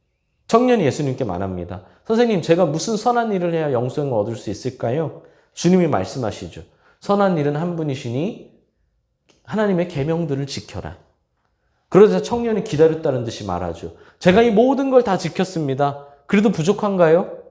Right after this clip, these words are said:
답정너인 이 청년에게 예수님이 말씀하십니다.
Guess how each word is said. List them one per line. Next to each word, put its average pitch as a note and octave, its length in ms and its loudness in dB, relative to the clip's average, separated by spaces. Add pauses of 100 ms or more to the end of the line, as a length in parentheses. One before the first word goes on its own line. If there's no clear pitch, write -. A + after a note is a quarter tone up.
(720)
답정너인 F#3+ 720 2
이 C3+ 100 0
청년에게 E3+ 800 -2
예수님이 D3 360 -2
말씀하십니다. G#2 920 -6